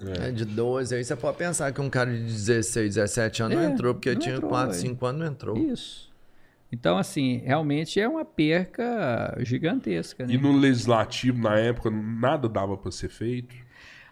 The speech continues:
Speaker 3: Ali, não, dava. É, o que que a gente fazia? Você cobrava. Porque o papel do legislativo é cobrar,
Speaker 1: Cobrar.
Speaker 3: cobrar. Mas, assim, por isso que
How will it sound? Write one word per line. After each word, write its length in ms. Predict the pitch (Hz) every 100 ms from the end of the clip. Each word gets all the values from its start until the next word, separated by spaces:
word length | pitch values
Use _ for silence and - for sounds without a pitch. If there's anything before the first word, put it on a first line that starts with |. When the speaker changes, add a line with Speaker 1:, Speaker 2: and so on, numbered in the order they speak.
| -
Speaker 3:
Ali, 360 | 214 240 285 220
não, 400 | 285 277 269 -
dava. 880 | 220 262 226 233 190 151 131 120 120 - - -
É, 380 | 156 180 196 196
o 40 |
que 140 | 196 254
que 120 | 269
a 60 |
gente 200 | 196 202
fazia? 440 | - 170 135 151 151
Você 760 | - 220 254 302 294 277 233 -
cobrava. 760 | - 349 220 196 165 127 107 - - _ - -
Porque 160 | -
o 60 | 180
papel 420 | 214 180 196 220
do 120 | 196
legislativo 840 | 156 151 131 139 131 - 214 262 220
é 120 | 202
cobrar, 480 | - 311 311 247 202
Speaker 1:
Cobrar. 240 | 147 90 85
Speaker 3:
cobrar. 500 | - 302 220 170 190 - - -
Mas, 260 | - 165 190
assim, 260 | 175 214
por 180 | 170 175
isso 240 | 208 311 -
que 500 | 220 156 120 -